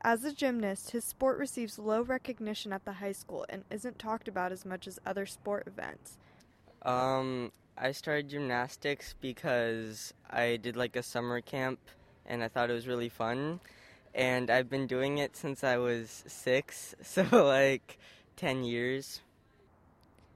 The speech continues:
Speaker 1: But the flips and tricks aren't as easy as they may look on T V. Elsbach spends about three and a half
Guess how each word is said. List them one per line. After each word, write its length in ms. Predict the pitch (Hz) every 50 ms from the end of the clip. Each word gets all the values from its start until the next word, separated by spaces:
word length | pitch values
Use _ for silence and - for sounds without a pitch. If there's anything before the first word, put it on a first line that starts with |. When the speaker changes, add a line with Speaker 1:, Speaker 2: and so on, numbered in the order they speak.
| - - - - _ -
Speaker 1:
But 160 | - - -
the 100 | - 220
flips 420 | - - - 240 247 247 - -
and 240 | - - 220 220 214
tricks 360 | - - 240 233 - - -
aren't 280 | - - 214 214 208 208
as 200 | 202 202 - -
easy 300 | - 220 220 208 208 202
as 140 | 190 196 190
they 180 | 202 202 202 196
may 180 | 190 185 185
look 240 | 185 185 196 196 -
on 220 | 202 185 185 185 190
T 240 | - - 202 185
V. 380 | 180 185 185 180 170 180 202 190 _ - - - - - _ - - - - - -
Elsbach 480 | 214 214 220 - - 269 262 262 - -
spends 400 | - - - 233 220 220 214 202
about 320 | 214 208 190 185 - -
three 240 | - - 226 233 233
and 80 | 226 226
a 60 | 220
half 260 | 214 208 202 208 -